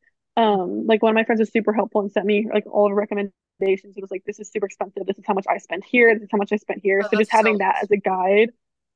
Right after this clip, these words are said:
Speaker 1: was great. Like, for example, like, I spent, my budget in Switzerland was eight hundred fifty dollars. I spent eight hundred in Switzerland. So super expensive, super worth it.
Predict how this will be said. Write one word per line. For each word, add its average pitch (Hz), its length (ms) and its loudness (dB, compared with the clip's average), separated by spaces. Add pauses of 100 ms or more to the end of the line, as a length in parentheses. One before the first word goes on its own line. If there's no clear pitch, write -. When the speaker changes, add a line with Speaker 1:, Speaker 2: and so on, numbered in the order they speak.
(120)
Speaker 1:
was 220 180 2
great. 175 380 2
Like, - 280 -4 (340)
for 226 80 0
example, 208 300 -2
like, 208 120 0
I 208 120 -2
spent, 202 320 -8
my 208 120 -4
budget 208 280 -4
in 220 80 -10
Switzerland 214 360 -6
was 202 180 -4
eight 202 120 0
hundred 208 220 -6
fifty 208 200 -8
dollars. 196 360 2
I 208 60 -8
spent - 200 -10
eight 170 120 -12
hundred - 340 -14 (100)
in 196 260 -20
Switzerland. - 400 -20
So 220 220 -2
super 277 280 -2
expensive, 240 500 2
super 247 280 -4
worth 214 220 0
it. 208 240 0